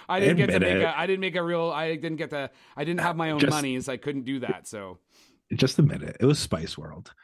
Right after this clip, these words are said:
Speaker 2: You went
Speaker 1: <laughs>
Speaker 2: multiple times to go watch Spice World.
Speaker 1: I, uh, remember, I'm a little bit older than you, so I actually have never actually seen Spice, Spice World. Anyway, back to Napoleon. So I think that Ridley Scott needs to just go, "What am I really good at, right? I am really good at shooting combat sequences." So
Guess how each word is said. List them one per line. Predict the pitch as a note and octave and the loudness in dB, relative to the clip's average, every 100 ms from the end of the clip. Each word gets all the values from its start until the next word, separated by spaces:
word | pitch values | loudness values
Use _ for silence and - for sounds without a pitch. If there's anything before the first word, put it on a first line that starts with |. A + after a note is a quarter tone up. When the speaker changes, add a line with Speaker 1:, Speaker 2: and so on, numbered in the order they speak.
| - _ - C#3+ | -20 _ -12 -4
Speaker 2:
You | G2+ A2 | 2 4
went | G#2 G2+ | 4 0
Speaker 1:
<laughs> | |
Speaker 2:
multiple | F#2+ - C#3+ D3+ | -4 -2 0 0
times | - A2 - _ - - | -2 -6 -8 _ -14 -6
to | G#2 | -6
go | F#2 | -6
watch | F2 F#2+ - | -10 -12 -12
Spice | - - - | -18 -16 -8
World. | C3+ | -4
Speaker 1:
I, | C#3 | -2
uh, | C3+ C3 B2 A#2 A2+ A2 _ - | -2 -4 -4 -6 -8 -12 _ -10
remember, | C3+ D#3+ D3+ C#3+ | -4 -2 -2 -2
I'm | C#3+ | -2
a | |
little | C#3 D#3+ D#3 | -2 -2 0
bit | D3 | -2
older | C#3 C3+ | -2 -2
than | B2+ | -2
you, | B2 A#2+ | -4 -4
so | C3+ | -4
I | C#3+ | -2
actually | E3+ D#3 C#3+ | -2 -2 -4
have | B2 | -2
never | A#2+ A2 | -4 -4
actually | F#2+ F#2 F2+ | -10 -12 -16
seen | - F#2 | -14 -16
Spice, | D#2+ E2+ | -14 -16
Spice | - - G2 F2+ | -16 -16 -16 -16
World. | E2 E2+ | -14 -4
Anyway, | B3 C#3+ - - - | -2 -2 -6 -16 -4
back | B3+ B3 | -4 0
to | |
Napoleon. | A#3 F#3 E3+ E3+ D#3 - _ _ _ | 0 2 0 0 -2 -6 _ _ _
So | - - A3+ G3+ | -6 0 0 0
I | D#3 G3 | 0 0
think | A#3+ F#3+ G3+ E3 | 0 -2 -4 -4
that | D3 C#3 C3+ - _ _ _ _ _ - | -6 -4 -6 -10 _ _ _ _ _ -20
Ridley | A#2 C3 F#3 B3 D4 | -18 -4 -2 0 0
Scott | - F3+ E3 | 0 -2 -2
needs | D#3+ - | -4 -6
to | A#2+ | -8
just | C3+ C#3 | -6 -6
go, | C#3+ B2+ A#2+ - _ | -4 -4 -4 -8 _
"What | C3+ B2+ F#3 | -10 -2 0
am | F3 | 2
I | D#3+ | 2
really | D3+ C3+ | 0 -2
good | A#2 G2 | -4 -8
at, | D#2+ D2+ | -14 -14
right? | G2+ B2 - | -8 -6 -4
I | C#3 | -4
am | D3+ C#3 D#3 | -4 -4 -2
really | F#3 F#3+ F#3 E3+ | 0 2 2 0
good | C#3+ D3+ | -2 -2
at | C3+ | -4
shooting | - C3+ B2+ | -6 -4 -4
combat | A#2+ A2+ G2+ | -4 -6 -8
sequences." | - F#2+ F#2 D#2 - - | -14 -16 -18 -20 -20 -12
So | - D3+ C3 | -4 -2 -4